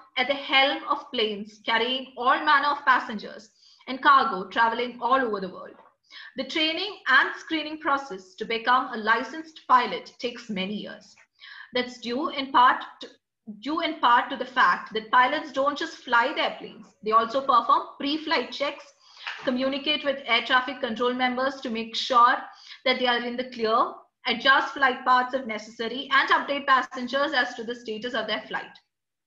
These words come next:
Pilots can fly for airlines, for private companies, or as personal pilots for entrepreneurs. Depending on the field in which they are working, as well as their experience level, they can make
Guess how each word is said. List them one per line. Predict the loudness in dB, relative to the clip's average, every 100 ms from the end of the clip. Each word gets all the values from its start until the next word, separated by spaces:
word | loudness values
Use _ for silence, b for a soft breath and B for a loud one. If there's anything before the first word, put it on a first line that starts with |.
| _ _ _ _ _ B B B 2
Pilots | 4 4 0 -6 -4
can | -2 -2
fly | -2 2 2 2
for | 0 2
airlines, | 4 4 4 2 -6
for | -10 -8
private | 0 0 0 0
companies, | -2 -2 -8 -8 -10 -6
or | 0
as | 2 0 -4 -4
personal | -2 -2 -4 0
pilots | 2 2 0 -6
for | -6 -2
entrepreneurs. | -2 -4 -10 -12 -12 -16 -20 _ _ _ _ B B B
Depending | -4 0 2 2 0 -2
on | -2
the | -6
field | -6 -4 -2 -4 -8 -18 _ _ _ _ _ _ _ _
in | -2 -2 -2 -10 -4
which | -2 0 -2
they | 2
are | 2 2
working, | 0 -2 -8 -10 -8
as | -8 -4
well | -2
as | -2 0
their | 0
experience | -2 -8 -12 -8 -6 -6 -4
level, | 0 0 -2 -12 -16 -18 _ _
they | -6 -4
can | -4 -4
make | -2 -4 -6